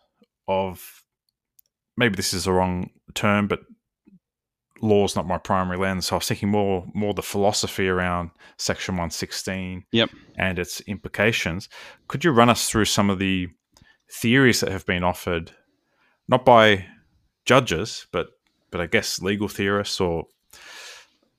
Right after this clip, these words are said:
Speaker 1: philosophers, about how we should understand Section one sixteen? And, um, some of these have names. You've written about something called the neutrality theory, and another one, the safeguard against religious intolerance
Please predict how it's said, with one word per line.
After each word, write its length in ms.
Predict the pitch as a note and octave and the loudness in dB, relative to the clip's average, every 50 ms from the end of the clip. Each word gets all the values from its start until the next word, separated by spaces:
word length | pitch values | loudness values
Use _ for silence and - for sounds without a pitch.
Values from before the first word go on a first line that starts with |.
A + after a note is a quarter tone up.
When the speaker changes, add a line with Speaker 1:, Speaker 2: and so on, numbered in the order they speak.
| _ _ | _ _
Speaker 1:
philosophers, 840 | - - G#2+ G2 G2+ G2+ - - - - G2+ G2 G2 F#2+ F#2 F#2 - - | -8 -2 0 0 0 0 -2 -4 -2 0 0 0 0 0 -2 -6 -8 -6
about 840 | - G2+ F#2+ - - G#2 G#2 A2 A2+ A2 G2+ - - - - - - _ _ _ _ _ _ _ _ - | -4 -4 -4 0 2 4 4 6 6 4 4 2 -2 -8 -10 -12 -16 _ _ _ _ _ _ _ _ -6
how 220 | - A2 G#2 G#2+ | -2 0 0 2
we 100 | G#2+ G2+ | 0 0
should 220 | - - - G#2 G2 | -2 -2 -2 0 0
understand 1000 | G2+ G2 F#2 F2+ - - - F#2 F#2 F#2 F#2+ F#2+ F#2+ F#2+ F#2+ F#2 - - - _ _ - - - - - - _ | 0 0 0 -2 -4 -4 -4 -4 -4 -2 -2 -2 -4 -4 -4 -6 -8 -12 -18 _ _ -20 -20 -20 -20 -20 -20 _
Section 400 | - - - G#2 - - - G2+ | -6 -4 -2 -2 -2 -2 -2 -2
one 160 | F#2 F2+ F2 E2 | -2 -2 -2 -2
sixteen? 640 | - - F#2 - - - - F2+ F2 F2+ F#2 A2+ - _ _ _ _ _ _ - - | -4 -8 -8 -10 -10 -8 -4 -4 -4 -4 -4 -8 -10 _ _ _ _ _ _ -16 -10
And, 320 | - F2+ F2+ F2 F2 F2 F2+ | -8 -6 -4 -4 -2 -2 0
um, 360 | F#2 F2+ F#2 F2+ F2 E2+ - _ _ _ - - - - - _ _ _ _ | 2 2 2 0 -2 -6 -10 _ _ _ -14 -14 -14 -18 -20 _ _ _ _
some 200 | - - - A2+ | 0 4 4 6
of 60 | G#2 | 6
these 160 | G2 F2+ - | 6 4 2
have 440 | - G2+ F#2 E2+ D#2+ - - - - - - - | 2 0 0 0 -2 -8 -18 -20 -20 -20 -12 -8
names. 460 | G2 F#2+ F2+ F#2 F#2+ G2+ A2+ - - | -4 -2 0 2 2 2 0 0 -2
You've 120 | G2 E2+ | -2 -2
written 180 | G#2 F#2+ - F#2 | -2 -2 -2 -2
about 260 | F2 G2 F#2+ E2 - | 0 0 0 0 0
something 260 | - - F2+ - F#2 | -2 -2 -2 -2 -4
called 220 | - - G2 F#2 - | -2 -2 -2 -2 -2
the 80 | F#2 | -2
neutrality 640 | F2+ F#2 F#2 F2 - - - F#2 F#2+ G2+ F#2 G2 F#2+ | -2 -2 -2 -4 -2 0 2 2 2 2 2 0 -2
theory, 480 | F2+ - - G#2 F#2+ G2+ A2 B2+ C#3 C3+ | -4 -4 -4 -4 -2 -2 -2 -2 -4 -6
and 160 | - - F#2 | -4 -4 -2
another 240 | F2+ F#2 G2 F#2 F#2+ | 0 0 0 2 2
one, 220 | F#2+ F#2+ F#2 F2+ | 2 2 2 0
the 100 | F2 E2+ | -2 -2
safeguard 560 | - - - G#2+ F#2 - - - G2+ F#2 F2+ | -2 0 2 2 2 0 0 2 4 4 4
against 320 | F#2 - F#2 E2+ - - - | 2 0 -2 -2 -2 -4 -4
religious 420 | F#2 F#2+ F#2+ E2 - F2 - - | -4 -4 -4 -4 -4 -6 -6 -6
intolerance 720 | F2+ - - F#2+ G2 G2+ F#2+ E2+ C#2 - - - - - | -6 -4 -2 0 0 0 -2 -4 -6 -8 -12 -14 -16 -20